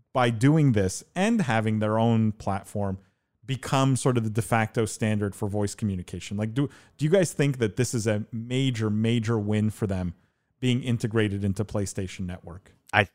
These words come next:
Speaker 2: think it's huge. I mean, it's another
Speaker 1: Right.
Speaker 2: platform to acquire users through, right? So it's very big news for Discord.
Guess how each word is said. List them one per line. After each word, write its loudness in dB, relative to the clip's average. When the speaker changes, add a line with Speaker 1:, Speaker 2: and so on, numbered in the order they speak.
Speaker 2:
think -2
it's -6
huge. 0
I 4
mean, 0
it's -4
another 2
Speaker 1:
Right. 0
Speaker 2:
platform 4
to 2
acquire 2
users 4
through, -8
right? 0
So 0
it's 0
very 8
big -2
news -4
for -12
Discord. -6